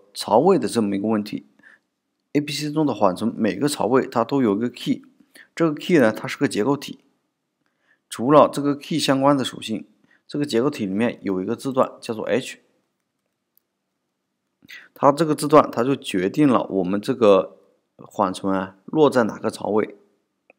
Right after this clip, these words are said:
对于用户缓存和系统缓存，这个 H 的这个生成规则它是不一样的。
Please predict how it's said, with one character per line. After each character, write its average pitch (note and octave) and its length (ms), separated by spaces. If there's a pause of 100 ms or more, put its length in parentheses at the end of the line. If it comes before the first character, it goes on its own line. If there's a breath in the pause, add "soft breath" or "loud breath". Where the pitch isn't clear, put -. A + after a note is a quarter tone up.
(880 loud breath)
对 D3+ 240
于 D3 60
用 F3 160
户 D3 140
缓 G#2 180
存 G#2 240
和 G#2 140
系 - 160
统 D3+ 100
缓 G#2 180
存， G2+ 280
这 - 100
个 C3+ 360
H D3 280
的 B2+ 80
这 A#2 140
个 G#2+ 80
生 C3 200
成 A#2 140
规 A2+ 180
则 G#2+ 160
它 F#2+ 80
是 - 140
不 A2+ 140
一 - 20
样 B2 220
的。 - 140